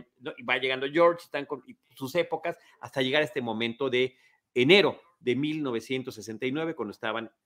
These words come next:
eh, filmando en un estudio de cine el, el material que ellos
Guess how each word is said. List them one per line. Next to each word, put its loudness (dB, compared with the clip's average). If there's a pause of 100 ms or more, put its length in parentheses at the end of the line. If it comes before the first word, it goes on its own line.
(140)
eh, -18
filmando 4 (420)
en 0
un 0
estudio 0
de -2
cine -2 (420)
el, -2
el -4
material 6
que 4
ellos 0